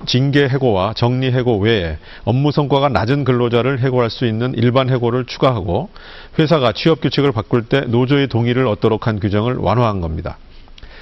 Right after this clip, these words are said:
정부는 노동계획이 더 이상 미룰 수 없는 절박한 과제라고 밝히고 있습니다.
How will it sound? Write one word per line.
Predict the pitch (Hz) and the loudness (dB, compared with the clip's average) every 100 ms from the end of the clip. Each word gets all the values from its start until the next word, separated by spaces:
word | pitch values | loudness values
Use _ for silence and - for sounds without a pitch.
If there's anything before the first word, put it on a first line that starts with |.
| - - | -18 -6
정부는 | - 143 147 123 | 0 2 2 2
노동계획이 | 123 156 156 151 156 | 2 4 4 2 2
더 | 127 | 2
이상 | 131 160 135 | 2 2 2
미룰 | 127 | 0
수 | - 131 | 0 0
없는 | 123 139 | 0 0
절박한 | 117 117 135 - 143 | 0 2 2 2 0
과제라고 | 131 120 120 113 123 | 2 2 2 2 0
밝히고 | 110 101 110 110 - | 0 -2 -2 -2 -2
있습니다. | - 101 85 80 | -4 -4 -4 -6